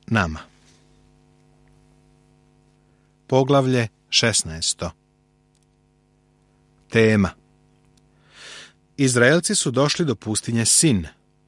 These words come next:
Gunđaju jer žele hleb.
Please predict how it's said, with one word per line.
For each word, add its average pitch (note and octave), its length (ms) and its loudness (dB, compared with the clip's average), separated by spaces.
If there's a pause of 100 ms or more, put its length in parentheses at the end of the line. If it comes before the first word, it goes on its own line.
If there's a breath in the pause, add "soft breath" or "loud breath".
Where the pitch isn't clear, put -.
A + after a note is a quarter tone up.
(340)
Gunđaju C3 680 0 (240)
jer B2+ 220 -2
žele E2 380 -6 (120)
hleb. G#2 320 -2